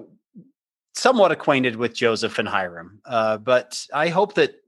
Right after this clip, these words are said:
one of our, my, one of my hopes in the podcast was that Samuel will,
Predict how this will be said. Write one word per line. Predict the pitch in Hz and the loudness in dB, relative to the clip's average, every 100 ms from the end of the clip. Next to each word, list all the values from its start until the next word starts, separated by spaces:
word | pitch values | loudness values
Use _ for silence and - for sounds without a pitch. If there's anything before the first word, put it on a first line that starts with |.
| _ _ | _ _
one | 156 180 196 | -4 0 4
of | |
our, | 156 127 | 4 4
my, | 131 175 | 4 2
one | 180 208 | 4 2
of | |
my | 156 156 | 4 4
hopes | 131 117 - | 4 0 -2
in | - 131 | -6 -4
the | 120 | 0
podcast | 127 127 123 104 - | 2 2 2 -2 -4
was | 107 | -6
that | 117 120 _ - - - - - | -4 -4 _ -20 -20 -20 -20 -20
Samuel | - - 170 180 156 131 | -6 2 2 4 4 2
will, | 117 117 110 107 - | 2 0 0 -4 -8